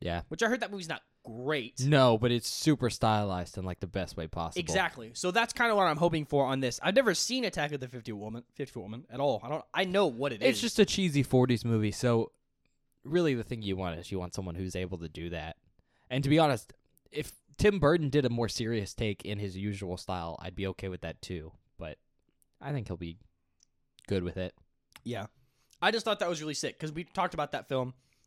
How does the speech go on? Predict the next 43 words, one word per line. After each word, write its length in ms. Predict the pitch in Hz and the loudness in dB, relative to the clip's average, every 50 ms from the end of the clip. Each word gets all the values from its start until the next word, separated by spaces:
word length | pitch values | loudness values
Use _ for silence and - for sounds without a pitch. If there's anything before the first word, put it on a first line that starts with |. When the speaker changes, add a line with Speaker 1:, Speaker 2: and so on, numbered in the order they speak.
| _ - | _ -12
Speaker 2:
It's 160 | 160 160 - | -10 -8 -6
a 40 | 190 | -6
film 260 | - - 190 185 175 | 0 2 2 2 4
that 180 | 165 156 147 - - - - - - - - | 2 2 0 0 -4 -14 -20 -20 -20 -14 2
Speaker 1:
Yeah, 160 | - 196 226 160 | 6 6 8 8
'cause 200 | - 208 190 170 | 8 6 4 4
it's 100 | 180 - | 4 2
just 200 | - 214 - - | 2 4 6 6
a 40 | 139 | 6
ludicrous 540 | 123 123 131 127 117 110 - - 101 92 | 8 10 10 10 10 8 4 0 -2 -4
title. 320 | - - 107 104 95 85 - | -2 -2 0 0 0 -2 -6
Speaker 2:
Yeah, 240 | 233 240 320 320 202 | -4 0 4 4 4
it 100 | 190 240 | 4 4
is. 160 | 277 190 160 160 | 2 2 0 -2
I 60 | 165 | -2
mean, 140 | 202 226 226 | -2 0 0
it's 140 | 214 - | 0 0
insane, 400 | 208 190 - - 240 202 - 101 | -2 -4 -2 -2 -4 -4 -4 -6
right? 300 | 107 117 135 139 135 - _ _ _ _ _ _ _ _ _ - | -4 -4 -2 -2 -4 -6 _ _ _ _ _ _ _ _ _ -10
Especially 600 | 202 - 294 320 - 294 269 240 202 170 - - _ | -4 -2 -2 -2 -2 -2 -4 -4 -4 -6 -8 -8 _
in 140 | - 202 202 | -6 -4 -2
the 80 | 175 151 | -4 -4
forties, 500 | - - 190 214 202 151 127 123 - - _ _ _ _ _ - - - _ _ _ | 0 4 4 6 6 4 2 -4 -6 -12 _ _ _ _ _ -20 -20 -20 _ _ _
pulling 320 | - - 240 302 339 247 156 | 2 4 6 6 4 4 2
off 160 | 147 180 - | 0 0 0
something 220 | - 262 277 277 | -2 -2 -2 -2
like 160 | 269 277 294 | -2 -2 0
that 220 | - 294 302 - - | 2 2 2 2 0
is 140 | 165 147 - | -2 -2 -2
cool. 680 | - - - - - 214 254 220 143 104 110 - - - - | -4 -10 -6 0 4 6 6 6 6 4 0 -10 -16 -16 -8
Like, 200 | 147 147 151 - | -4 -4 -4 -2
that's, 180 | - 220 226 - | -2 -2 0 0
like, 200 | 285 262 - - | -2 -2 -2 0
a 160 | - 175 170 143 123 | 0 0 0 0 -2
marvel 580 | 127 127 151 165 170 185 202 196 170 180 175 165 | -8 -8 0 6 8 10 10 10 10 8 6 6
of 120 | - 147 139 | 4 0 -2
cinema. 480 | - - 185 160 135 117 104 104 113 - - _ _ _ _ _ _ _ - | -2 -2 -2 -2 -2 -4 -8 -10 -12 -16 -20 _ _ _ _ _ _ _ -6
And 120 | 185 185 | -4 0
doing 220 | 165 240 247 254 233 | 2 2 2 2 2
it 60 | 151 | -2
now 360 | 135 135 156 180 226 233 196 160 | -4 -4 -2 0 2 2 2 2
is 140 | 151 139 147 | 0 -2 -4
like, 300 | 139 135 120 - - | -4 -6 -6 -8 -12